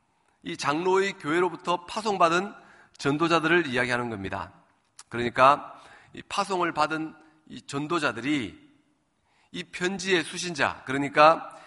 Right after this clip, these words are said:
이 글을 읽고 있는 가이오가 속한 교회의, 에, 그 소식을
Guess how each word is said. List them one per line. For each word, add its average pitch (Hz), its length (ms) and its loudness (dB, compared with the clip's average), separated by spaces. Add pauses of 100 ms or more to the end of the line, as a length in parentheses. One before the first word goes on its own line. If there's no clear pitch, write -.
(140)
이 196 200 -4
글을 185 320 2
읽고 190 340 2
있는 175 400 0 (920)
가이오가 175 640 4
속한 180 580 -6 (440)
교회의, 156 680 4 (720)
에, 104 260 -8 (440)
그 131 180 -12
소식을 170 600 -4